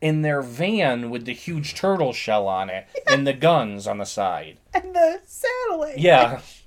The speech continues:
Speaker 2: <laughs> And the satellite dish. Yeah, I totally, I totally remember Krang, and I remember even the belly thing that you're talking about with
Speaker 1: Mm-hmm.
Speaker 2: the person that he, that he, uh, and I didn't, again, I didn't associate it with this show. It's just so funny.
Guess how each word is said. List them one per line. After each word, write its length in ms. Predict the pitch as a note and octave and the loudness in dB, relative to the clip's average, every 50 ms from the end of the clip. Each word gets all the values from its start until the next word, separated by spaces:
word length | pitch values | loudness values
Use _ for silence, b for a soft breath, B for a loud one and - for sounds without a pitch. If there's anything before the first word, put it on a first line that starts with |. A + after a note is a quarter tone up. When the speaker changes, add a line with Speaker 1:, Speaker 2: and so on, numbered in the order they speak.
| _ - | _ -16
Speaker 2:
<laughs> 100 | C5 - _ B B | -16 -16 _ B B
And 120 | B B D5 C#5+ A#4+ B4 B4 B4+ B4+ B4+ B4 | B B -6 0 0 0 2 2 2 4 6
the 120 | B4 A4+ | 4 4
satellite 600 | A4+ - B4+ C5 C5 C5 B4+ A#4+ A4+ A4+ G#4+ G#4 | 6 4 4 4 6 4 4 4 4 4 2 4
dish. 640 | - G#4 G#4 G#4 G#4 - - - - - - F#4 D#4+ - | 2 0 0 0 -2 -4 -10 -18 -18 -16 -16 -16 -6 2
Yeah, 360 | D#4 F4 F4 E4+ E4 D4+ - - | 6 8 8 8 8 6 4 4
I 260 | C4+ E4 F#4+ B4 D5 - | 4 6 6 6 4 0
totally, 680 | - - - G4 F#4+ A4 B4+ C#5 A#4 G#4+ F#4+ E4 D4 B B B B B B _ D4 | -6 -6 -2 0 0 2 2 0 0 0 0 -2 -4 B B B B B B _ -4
I 60 | E4 E4+ | -4 -2
totally 560 | E4+ - - F4+ G4+ G#4 G#4+ A4+ A4 G#4 G4 | -4 -4 -2 0 0 2 2 2 0 0 -2
remember 580 | F4 D#4+ D#4 D4+ E4 D#4+ D#4+ D4 D4+ C#4+ - | -2 -2 -2 -2 -2 -2 -2 -2 -4 -4 -4
Krang, 460 | - - - D4 C#4+ D4 D4+ D4+ C#4+ C#4 | -8 -6 -4 -2 -2 0 -2 -2 -2 -2
and 100 | A#3+ A3+ | -2 -2
I 60 | A3 | -2
remember 560 | G#3+ G#3 A3+ A3+ A3 A3 A#3+ B3+ B3 C4 B3 | -2 -4 -4 -4 -2 -2 -2 0 0 -2 -2
even 340 | - G#3+ B3+ A#3+ B3 B3 A#3 | -2 -6 -10 -10 -8 -8 -6
the 60 | A3 | -8
belly 460 | F3+ D#3+ - F#3+ F#3 A3 B3 B3 G#3+ | -8 -6 -6 -4 -4 -4 -4 -6 -6
thing 260 | G#3+ - G3 F3+ F3 | -8 -8 -8 -8 -8
that 160 | F3 C#3 - - | -8 -10 -8 -10
you're 100 | F#3 F3+ | -10 -10
talking 440 | - - F3 E3 E3+ E3 - F3+ | -8 -6 -4 -4 -4 -4 -4 -6
about 320 | F3 E3+ E3+ E3 E3+ E3 - | -4 -4 -4 -4 -4 -6 -6
with 140 | - F3+ - | -8 -10 -8
Speaker 1:
Mm-hmm. 60 | - | -10
Speaker 2:
the 80 | F3 | -12
person 440 | E3 - - G#3 G3+ G3+ - G#3 F#3 | -12 -8 -8 -8 -6 -6 -10 -12 -10
that 120 | F3+ F3 E3 | -10 -10 -8
he, 200 | E3 E3 E3 E3+ b b b b b b b b - | -10 -12 -12 -16 b b b b b b b b -2
that 180 | G#3 G3+ - | -2 -2 -2
he, 560 | - - - - A#3 G#3+ G#3 G3+ G3 F#3+ E3 - - | -4 -10 -16 -14 -12 -12 -10 -8 -8 -8 -10 -10 -8
uh, 340 | - F#3 F#3 F3 F3 F3 E3 - _ | -6 -4 -4 -2 -4 -4 -6 -6 _
and 140 | A#3 A3+ A#3+ | 0 0 2
I 80 | B3 | 0
didn't, 400 | A#3+ - - C4 D4 C#4+ C4+ C#4 - - | 0 -2 -2 -2 -2 -2 -2 -6 -4 -2
again, 340 | B3+ B3 G#3+ D4+ D4+ D4 | -2 2 2 2 2 2
I 80 | C#4+ B3+ | 0 -2
didn't 300 | A3 - C#4 C#4 C4+ C#4 | -2 -4 -6 -6 -4 -6
associate 480 | C#4 C4 - D4+ C#4+ C#4 - - C#4 C4 | -6 -4 -2 -2 -2 -2 -4 0 2 2
it 100 | B3+ A#3 | 2 2
with 80 | B3 | 2
this 160 | A3+ B3 B3 | 0 -2 -4
show. 320 | A#3+ - - C#4 C4 G#3+ G3 | -4 -4 -2 0 0 0 -2
It's 180 | G3 F#3 - | -2 -6 -10
just 200 | - A3 G#3+ - | -10 -10 -10 -6
so 180 | - G#3+ G3 G3 | -4 -2 -2 -2
funny. 560 | F#3+ - - G3 G3 F#3+ F#3 E3+ E3+ E3+ E3 | -4 -6 -6 -6 -6 -6 -8 -10 -10 -14 -16